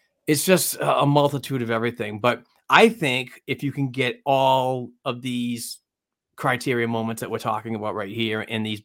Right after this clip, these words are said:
bad times, if you can get one and then work on another and another, that creates chemistry for the rest of the season and could be better. There's still a lot of time to recuperate,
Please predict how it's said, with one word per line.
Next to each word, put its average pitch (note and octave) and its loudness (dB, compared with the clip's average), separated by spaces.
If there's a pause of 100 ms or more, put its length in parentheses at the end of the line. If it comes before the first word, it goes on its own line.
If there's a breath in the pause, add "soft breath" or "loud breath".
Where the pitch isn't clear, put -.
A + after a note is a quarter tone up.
bad A2 0
times, A2+ -4 (1040 soft breath)
if C#3 -2
you F3 0
can F3+ 4
get D#3 4
one C#3 2
and A2+ -4
then C#3+ 0
work D#3 2
on D#3 0
another D3+ 2
and B2 -4
another, D#3+ 0
that A3 -4
creates G3+ -4
chemistry D3+ -6
for A#2+ -10
the A#2+ -8
rest B2 -8
of A#2+ -10
the A#2 -8
season A#2 -6
and A2+ -6
could B2 -8
be A#2 -6
better. A2 -10 (220 soft breath)
There's A#2 -8
still G3 2
a - 8
lot G#3 4
of F#3 0
time E3 2
to C3 -2
recuperate, B2 -8